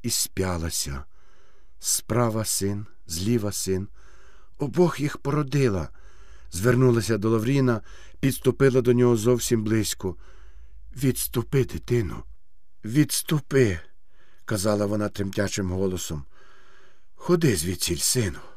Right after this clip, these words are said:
Взяла його за руку. Це рука не дитяча. Це рука мужчини. Але вона взяла ту руку, мов дитячу, і потягнула за собою. Він не відважився перечити, бо чув,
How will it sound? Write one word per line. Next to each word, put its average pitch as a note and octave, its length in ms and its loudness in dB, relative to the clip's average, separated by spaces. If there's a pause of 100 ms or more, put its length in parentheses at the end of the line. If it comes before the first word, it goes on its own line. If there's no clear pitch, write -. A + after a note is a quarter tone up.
(600)
Взяла B2+ 400 4
його B2+ 200 6
за G2 180 0
руку. C3+ 500 0 (540)
Це C3+ 280 4
рука A#2 360 0
не A#2 120 0
дитяча. F2+ 680 -4 (640)
Це C3 180 2
рука A#2+ 260 2
мужчини. A#2 720 2 (680)
Але E3+ 240 6
вона F#3 180 4
взяла D3+ 360 2
ту - 180 -2
руку, C3+ 360 -2
мов B2+ 220 2
дитячу, A#2+ 720 0
і E3 140 2
потягнула A2+ 720 0
за F#2+ 140 -2
собою. D2+ 680 -4 (760)
Він D3 240 4
не C#3+ 100 2
відважився A#2 680 0
перечити, C3 580 -2
бо F#2+ 220 -2
чув, E3 360 0